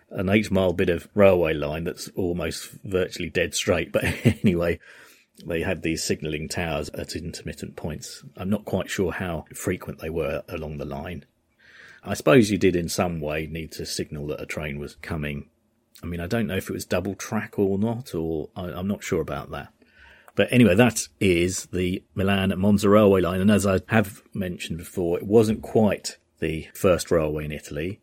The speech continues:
It's the first railway in northern Italy. There was one called the Naples to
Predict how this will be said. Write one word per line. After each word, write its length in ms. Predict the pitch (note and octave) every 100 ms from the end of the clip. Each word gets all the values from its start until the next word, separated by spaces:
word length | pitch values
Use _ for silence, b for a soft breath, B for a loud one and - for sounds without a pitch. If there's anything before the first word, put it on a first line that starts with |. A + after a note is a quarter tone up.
| _
It's 160 | - -
the 80 | G2+
first 380 | - C#3 C#3 A#2
railway 420 | A2 G#2 G2 G2
in 160 | G2
northern 400 | A2+ C3+ A2 D#2+
Italy. 480 | C#2 - C#2 E2 G#2+ _ B B B B B
There 200 | G#2 F2
was 160 | F2
one 480 | G2 G2 F2+ F2 E2 -
called 280 | - F2 E2
the 220 | E2+ E2+ _ -
Naples 540 | F#2+ G2 F#2 F2+ E2+ -
to 280 | E2+ D#2+